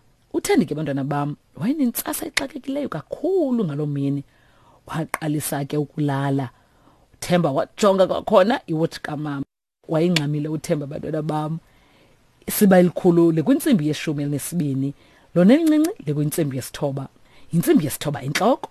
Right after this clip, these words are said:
watsho uThemba. "Oh, mntana wam,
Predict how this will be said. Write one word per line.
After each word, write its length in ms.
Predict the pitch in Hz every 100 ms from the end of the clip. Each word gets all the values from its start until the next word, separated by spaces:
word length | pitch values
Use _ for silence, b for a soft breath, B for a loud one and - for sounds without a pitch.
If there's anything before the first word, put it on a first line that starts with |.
| -
watsho 320 | 123 131 - 101
uThemba. 440 | - 143 120 131 _ _ _ _
"Oh, 500 | - 302 302 247 185 -
mntana 260 | 180 190 190
wam, 260 | 208 240